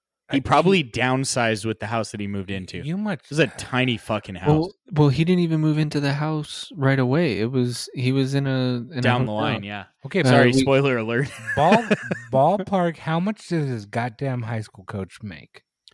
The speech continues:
Speaker 1: Sixty K.
Speaker 2: <sighs> I cannot live in La Jolla for sixty K.
Speaker 1: Again, he
Speaker 3: And
Speaker 1: has money from making five hundred K coaching
Speaker 3: and,
Speaker 1: these
Speaker 3: and
Speaker 1: high
Speaker 3: that's
Speaker 1: school games.
Speaker 2: No,
Speaker 3: that's
Speaker 2: th-, no,
Speaker 3: just
Speaker 2: he's
Speaker 3: coaching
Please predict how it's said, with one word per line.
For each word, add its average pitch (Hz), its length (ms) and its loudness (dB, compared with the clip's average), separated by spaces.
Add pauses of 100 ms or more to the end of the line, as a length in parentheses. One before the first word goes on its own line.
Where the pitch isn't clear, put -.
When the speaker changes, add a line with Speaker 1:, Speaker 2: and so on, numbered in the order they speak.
(200)
Speaker 1:
Sixty 107 420 -4
K. 87 280 -10 (1500)
Speaker 2:
<sighs> - 80 -8 (400)
I 139 120 -6
cannot 131 400 -2
live 127 240 -4
in 117 100 -6
La 107 140 -6
Jolla 107 320 -6
for 104 160 -16
sixty - 460 -14
K. 82 420 -18 (100)
Speaker 1:
Again, 131 340 0
he 117 140 0
Speaker 3:
And 127 80 4
Speaker 1:
has 135 180 2
money 131 360 2
from 123 260 -4
making 120 320 -2
five 117 320 -2
hundred 110 260 -4
K 113 220 -2 (100)
coaching 113 340 0
Speaker 3:
and, 107 80 -2
Speaker 1:
these 101 160 -4
Speaker 3:
and 131 80 2
Speaker 1:
high 113 100 2
Speaker 3:
that's 117 100 2
Speaker 1:
school 101 240 -4
games. 98 220 -4
Speaker 2:
No, 165 220 4
Speaker 3:
that's 139 160 -8 (120)
Speaker 2:
th-, 131 80 6
no, 139 60 6
Speaker 3:
just 139 120 2
Speaker 2:
he's 202 160 0
Speaker 3:
coaching 123 160 4